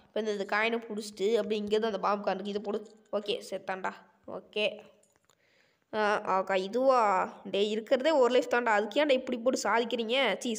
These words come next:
சோதிக்கிறீங்க. வாய் கொளறுதுல, வாய் கொளறுதுல. ஓடு, ஓடு, ஓடு. அப்பாடி, ஒரு லைஃப்ல இந்த லெவலை முடிச்சிட்டேன், பார்த்தீங்களா? ஏழு நிமிஷம். ஒரு லெவலுக்கு ஏழு நிமிஷம்னா, அப்போ இருபது நிமிஷம் வந்துடும் போலயே. இன்னும் முப்பத்தொன்னு, முப்பத்தொன்னு level, முப்பத்தெட்டாம் லெவலுலாம் இருக்கு.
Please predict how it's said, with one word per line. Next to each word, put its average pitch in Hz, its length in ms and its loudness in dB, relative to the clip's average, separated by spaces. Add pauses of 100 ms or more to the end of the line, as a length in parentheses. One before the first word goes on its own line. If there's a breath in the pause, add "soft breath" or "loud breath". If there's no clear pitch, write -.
சோதிக்கிறீங்க. 285 840 4
வாய் 226 300 2
கொளறுதுல, 277 640 4
வாய் 254 300 2
கொளறுதுல. 285 480 6
ஓடு, 277 360 6
ஓடு, 277 260 6
ஓடு. 262 400 2 (300 loud breath)
அப்பாடி, 208 500 2 (180)
ஒரு 220 220 2
லைஃப்ல 277 360 4
இந்த 233 140 0
லெவலை 214 180 4
முடிச்சிட்டேன், 208 340 -4
பார்த்தீங்களா? 190 320 -2
ஏழு 190 240 2
நிமிஷம். 202 300 -4 (720 soft breath)
ஒரு 196 240 0
லெவலுக்கு 233 340 0
ஏழு 233 260 4
நிமிஷம்னா, 247 260 2
அப்போ 269 180 0
இருபது 214 220 2
நிமிஷம் 240 220 0
வந்துடும் 233 320 2
போலயே. 202 320 4
இன்னும் 262 300 0
முப்பத்தொன்னு, 233 400 -2
முப்பத்தொன்னு 214 720 -2
level, 220 280 2
முப்பத்தெட்டாம் 214 380 -4
லெவலுலாம் 190 360 -2
இருக்கு. 190 440 -4